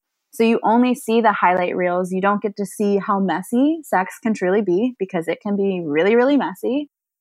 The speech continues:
Like, they do digitally edit their bodies, and that ultimately makes women feel insecure about their vulvas and their breasts and their body hair. And sometimes,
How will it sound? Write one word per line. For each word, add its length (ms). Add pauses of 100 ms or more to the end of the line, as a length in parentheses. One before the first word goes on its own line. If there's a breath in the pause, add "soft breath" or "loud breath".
(160)
Like, 220 (120)
they 280
do 440
digitally 720
edit 380 (180)
their 140
bodies, 640
and 400 (500)
that 440
ultimately 500
makes 300
women 240
feel 180
insecure 480
about 220
their 120
vulvas 540
and 180
their 100
breasts 540
and 220
their 100
body 320
hair. 300
And 220
sometimes, 500